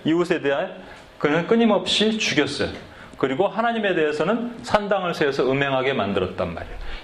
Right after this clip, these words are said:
이게 누굴 통해서 들어왔다? 바-, 이세벨? <laughs>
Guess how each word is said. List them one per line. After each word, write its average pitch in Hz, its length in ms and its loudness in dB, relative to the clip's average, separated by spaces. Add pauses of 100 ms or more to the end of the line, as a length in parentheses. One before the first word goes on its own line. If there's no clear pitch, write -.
이게 156 200 2
누굴 202 260 0
통해서 226 300 2
들어왔다? 185 640 2 (2500)
바-, - 160 -4 (960)
이세벨? 247 880 2
<laughs> - 60 -14